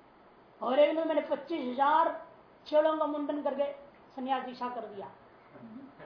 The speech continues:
एक अखाड़े के मामले से घोषणा किया कि मैंने पच्चीस हजार उनकी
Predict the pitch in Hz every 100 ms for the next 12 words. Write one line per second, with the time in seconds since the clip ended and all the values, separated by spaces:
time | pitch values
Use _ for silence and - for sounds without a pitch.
0 | - - 247 233 240 262 262 247 254 247
1 | 233 247 233 196 196 208 185 185 185 -
2 | - - - _ - - - - - -
3 | - 208 233 240 247 240 - 277 247 247
4 | 233 233 381